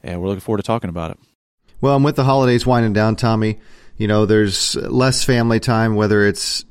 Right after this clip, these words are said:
Speaker 2: you know, generally with your kids, or maybe you don't have kids, it's with your immediate family, or maybe you wanna spend a little more extra
Speaker 1: Mm-hmm.
Speaker 2: time with those grandkids. So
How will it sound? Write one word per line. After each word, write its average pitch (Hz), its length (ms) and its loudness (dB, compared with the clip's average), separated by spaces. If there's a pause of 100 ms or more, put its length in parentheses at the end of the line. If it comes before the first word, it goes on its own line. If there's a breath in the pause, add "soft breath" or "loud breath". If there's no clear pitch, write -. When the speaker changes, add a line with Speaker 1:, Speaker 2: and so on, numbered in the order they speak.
Speaker 2:
you 107 80 -6
know, 101 140 -4
generally 107 340 0
with 101 220 0
your 98 100 -4
kids, 139 600 0
or 120 480 2
maybe 110 200 0
you 107 60 2
don't 110 140 2
have 113 260 -2
kids, 113 340 0
it's - 120 -12
with 107 180 -4
your 101 140 0
immediate 117 420 2
family, 107 540 -2 (260 soft breath)
or 98 60 -8
maybe 117 200 0
you 143 80 2
wanna 139 160 0
spend 131 240 -2
a 123 40 -2
little 123 180 -2
more 123 220 0
extra 98 200 -2
Speaker 1:
Mm-hmm. 113 120 -2
Speaker 2:
time 117 400 0
with 117 140 -2
those 117 220 2
grandkids. 117 600 -2
So 90 600 -2